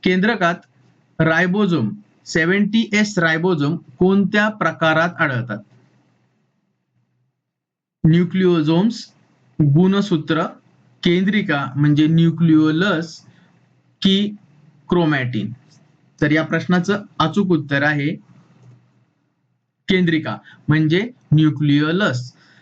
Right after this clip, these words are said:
न्यूक्लिओलस म्हणजे केंद्रकात आढळणारे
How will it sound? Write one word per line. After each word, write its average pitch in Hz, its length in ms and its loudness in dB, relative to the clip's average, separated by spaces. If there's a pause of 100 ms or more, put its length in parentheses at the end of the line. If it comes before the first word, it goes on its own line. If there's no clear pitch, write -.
(140)
न्यूक्लिओलस 190 880 0
म्हणजे 160 640 2 (120)
केंद्रकात 208 640 0 (160)
आढळणारे 165 680 -2